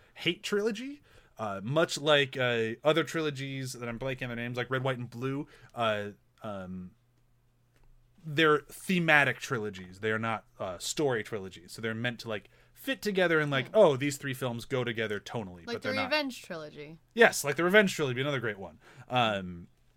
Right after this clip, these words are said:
Speaker 1: so that's why I don't have a problem with watching the third
Speaker 2: Or
Speaker 1: one
Speaker 2: is it
Speaker 1: out.
Speaker 2: Vengeance trilogy?
Speaker 1: Is it Ven-, yeah, 'cause it's Sympathy for Mister Vengeance,
Speaker 2: Yeah.
Speaker 1: Old
Speaker 2: Miss
Speaker 1: Boy, uh,
Speaker 2: Vengeance.
Speaker 1: yeah, um,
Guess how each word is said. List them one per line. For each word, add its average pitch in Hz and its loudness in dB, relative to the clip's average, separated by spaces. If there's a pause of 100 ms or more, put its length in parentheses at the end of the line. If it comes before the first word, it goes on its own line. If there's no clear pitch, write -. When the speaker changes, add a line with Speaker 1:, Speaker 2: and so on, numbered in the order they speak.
(540)
Speaker 1:
so 151 4
that's 143 4
why 147 6
I 139 6
don't 131 0
have 117 -8
a 110 -6
problem 113 -2
with 113 -10
watching 107 -6 (100)
the 113 -8
third 113 -2
Speaker 2:
Or 101 -6
Speaker 1:
one 233 2
Speaker 2:
is 220 -2
it 196 -6
Speaker 1:
out. 160 -12
Speaker 2:
Vengeance 156 -10
trilogy? 147 -16
Speaker 1:
Is 127 -8
it 165 -8
Ven-, 160 -4
yeah, 185 8
'cause 175 -2
it's 147 -4
Sympathy 156 -4
for 143 -10
Mister 135 -6
Vengeance, 127 -2
Speaker 2:
Yeah. 165 -6
Speaker 1:
Old 123 -4
Speaker 2:
Miss 120 0
Speaker 1:
Boy, 117 2
uh, 113 0
Speaker 2:
Vengeance. 113 -6
Speaker 1:
yeah, 104 -2 (160)
um, 101 -4